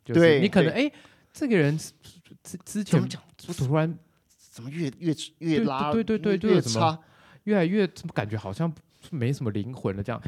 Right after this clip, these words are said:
Speaker 1: 但这件事情是真的会发生的，必须真的很实在的跟就是所有听众讲，这件事情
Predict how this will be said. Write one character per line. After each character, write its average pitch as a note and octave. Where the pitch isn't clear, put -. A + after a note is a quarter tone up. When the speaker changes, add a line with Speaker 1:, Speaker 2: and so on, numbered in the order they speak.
Speaker 1:
但 F3
这 F#3
件 E3+
事 D#3+
情 C3+
是 C3
真 C#3
的 C3
会 G#2+
发 F2+
生 -
的， G2
必 C3
须 B2
真 A2+
的 G#2
很 F#2
实 G#2
在 B2+
的 G#2
跟 A#2+
就 B2
是 A2
所 B2
有 G#2
听 G2+
众 G2
讲， F#2
这 -
件 C#3+
事 B2+
情 C#3+